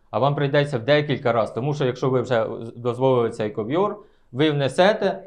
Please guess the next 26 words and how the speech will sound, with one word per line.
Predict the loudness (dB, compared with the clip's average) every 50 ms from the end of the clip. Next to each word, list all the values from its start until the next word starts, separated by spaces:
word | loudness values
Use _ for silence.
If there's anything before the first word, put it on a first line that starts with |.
| -4 0
продукт, | 0 2 4 4 4 4 4 2 -2
він | -4 -2 0
попаде | 0 2 4 4 4 6 6 4 4
на | 2 0
ті | -2 0 0 0
рослини, | 0 0 -2 0 0 -2 -2 -2 -4 -6 -8 -10 _ _ _ _
е, | -2 0 2 2
які | 2 2 0 0 -2 -2 -2 -2 -4 -8
більш | -10 -8 -6 -6 -6 -6 -2
вищі, | 0 0 0 0 0 -2 -4
які | -4 -4 -4 -2
закривають. | -2 -2 -2 0 -2 2 4 6 6 6 4 2 -4 -8 -12 -18 -20 _ _ _ _ _ _ _ _
Ці | -2 -2 2
забрали, | 4 4 4 6 4 4 4 4 4 2
у | 0 2
вас | 2 2 2 2
ще | 0 -2
нижній | -2 0 0 0 -2 -2 -6 -6
шар. | -4 -2 -2 -2 -4 -6 -12 _ _ _ _
Тому | -4 -2 0 2 4
вам | 4 2 2
потрібно | 0 -2 -2 -2 -2 0 0 0
буде | 0 0 0 0 -2 0
знову | 0 2 2 2 2 0 0
працювати. | 0 0 0 0 0 2 2 2 0 -2 -8 _ _ _ _
Потрібно | -10 -8 -8 -6 -6 -4 -4 -4 -2 -4 -4 -6 -6